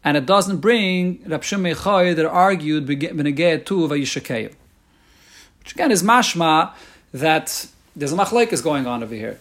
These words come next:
Is vayishakeyu counted amongst the other places in Torah where there's a nikud or not? Ulahayr ma'agirse b'kama kisvei yad Rashi shetachas yadi nokud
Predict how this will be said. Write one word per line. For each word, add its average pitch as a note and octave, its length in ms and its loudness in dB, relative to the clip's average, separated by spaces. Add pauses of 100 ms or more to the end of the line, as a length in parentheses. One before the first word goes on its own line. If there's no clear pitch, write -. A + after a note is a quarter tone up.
(160)
Is E3 260 2
vayishakeyu C#3+ 720 0
counted D#3 640 0 (420)
amongst E3 420 0
the - 100 -2
other E3 240 0
places D#3+ 400 -2
in C#3+ 80 -4
Torah D#3 240 2
where C#3+ 100 0
there's C#3 180 0
a D#3 40 0
nikud F#3+ 320 -2
or A3 80 0
not? G#3 340 0 (1500)
Ulahayr A3 500 4
ma'agirse F3+ 580 2
b'kama F3+ 340 0
kisvei E3+ 340 -2
yad D#3+ 180 0
Rashi D#3+ 480 0
shetachas D3+ 400 -4
yadi D3+ 360 -4 (500)
nokud F#3+ 720 0